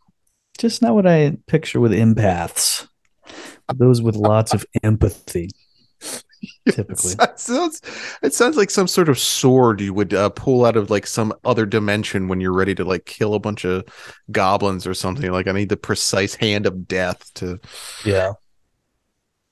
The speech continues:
Speaker 2: Oh, boy.
Speaker 1: Yeah,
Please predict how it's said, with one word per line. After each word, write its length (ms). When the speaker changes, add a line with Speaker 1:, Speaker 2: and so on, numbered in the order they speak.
Speaker 2:
Oh, 640
boy. 680
Speaker 1:
Yeah, 600